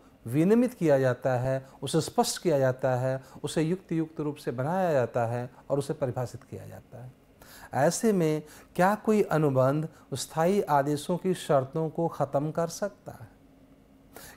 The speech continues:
क्या कोई नियोक्ता किसी कर्मचारी के साथ जो नियोजन का अनुबंध है,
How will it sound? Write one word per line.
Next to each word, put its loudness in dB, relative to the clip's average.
क्या 2
कोई 0
नियोक्ता 0
किसी -2
कर्मचारी 0
के 0
साथ 2
जो 0
नियोजन 2
का 0
अनुबंध 4
है, 2